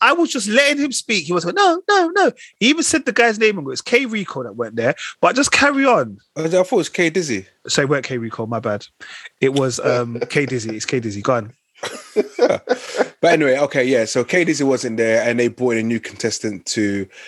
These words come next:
Speaker 2: replace.
Speaker 1: Replace Bryn B P.
Speaker 2: Hold on, so I'm talking. You're, you're talking over me. What's the purpose?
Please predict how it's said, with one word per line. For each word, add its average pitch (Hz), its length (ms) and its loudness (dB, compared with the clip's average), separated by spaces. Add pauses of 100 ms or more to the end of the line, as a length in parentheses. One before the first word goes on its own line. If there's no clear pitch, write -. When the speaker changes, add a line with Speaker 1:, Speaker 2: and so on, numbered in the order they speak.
(200)
Speaker 2:
replace. 120 200 0
Speaker 1:
Replace 123 480 0
Bryn 127 360 -2
B 113 180 -4
P. 107 300 -8 (380)
Speaker 2:
Hold 226 220 0
on, 123 120 2
so 160 160 2
I'm 151 120 0
talking. 156 400 -2
You're, 143 120 2 (120)
you're 143 100 -10
talking 165 320 -8
over 147 220 0
me. 110 140 -2
What's 123 240 -4
the - 60 -16
purpose? 151 440 -4